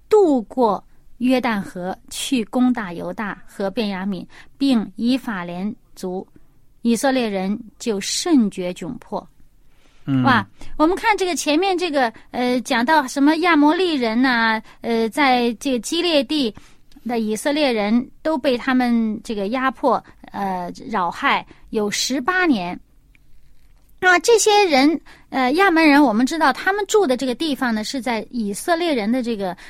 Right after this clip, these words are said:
Speaker 1: 住的地方的这个东边，正东边。
Speaker 2: 嗯哼。
Speaker 1: 啊，那么这些亚门人，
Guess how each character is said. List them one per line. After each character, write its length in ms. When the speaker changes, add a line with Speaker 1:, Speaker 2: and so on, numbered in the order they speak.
Speaker 1:
住 180
的 140
地 160
方 180
的 120
这 120
个 240
东 220
边， 120
正 180
东 220
边。 220
Speaker 2:
嗯 240
哼。 320
Speaker 1:
啊， 120
那 100
么 220
这 160
些 160
亚 160
门 180
人， 320